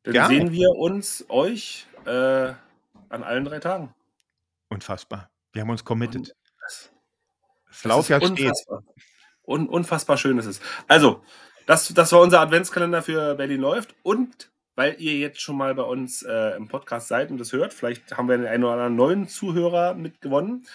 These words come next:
Speaker 1: wollen wir euch natürlich sportquickie-technisch auch noch was bieten. Jan, worüber wollten wir reden? Du hast so schön angefangen, so schön Spanisch.
Speaker 2: Spanisch, weil, äh, es war Valencia.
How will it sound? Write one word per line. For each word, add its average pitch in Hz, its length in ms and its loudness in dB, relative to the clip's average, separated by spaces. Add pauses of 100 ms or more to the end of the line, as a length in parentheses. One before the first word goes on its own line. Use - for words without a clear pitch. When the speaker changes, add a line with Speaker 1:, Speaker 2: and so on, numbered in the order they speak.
(460)
Speaker 1:
wollen 131 200 2
wir 139 60 2
euch 139 140 2
natürlich 139 360 -4
sportquickie-technisch 147 1080 -8
auch 131 180 -8
noch 135 220 -8
was - 200 -6
bieten. 214 400 -6 (160)
Jan, 143 340 4
worüber 190 300 6
wollten 190 180 6
wir 185 120 4
reden? 185 180 2
Du 139 80 4
hast 143 160 6
so 160 80 -6
schön 165 140 -4
angefangen, 160 420 -4
so 127 80 -10
schön 139 160 -6
Spanisch. 156 540 -2 (460)
Speaker 2:
Spanisch, 175 600 4
weil, 131 300 8
äh, 107 120 0
es 110 160 -2
war 117 160 6
Valencia. 120 560 2